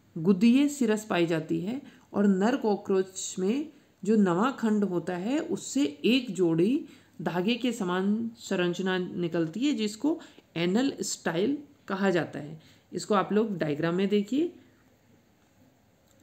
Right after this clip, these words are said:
ये देखिए, ये डायग्राम देख रहे हैं,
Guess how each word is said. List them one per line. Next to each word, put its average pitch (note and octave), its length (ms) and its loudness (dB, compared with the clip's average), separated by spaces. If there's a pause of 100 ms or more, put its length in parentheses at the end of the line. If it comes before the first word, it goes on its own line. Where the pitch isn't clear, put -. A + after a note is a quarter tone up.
(140)
ये G3 100 4
देखिए, D#3+ 380 -2 (1400)
ये F3 140 -4
डायग्राम F3 440 0
देख G#3 200 2
रहे C4 100 0
हैं, F#4 120 -2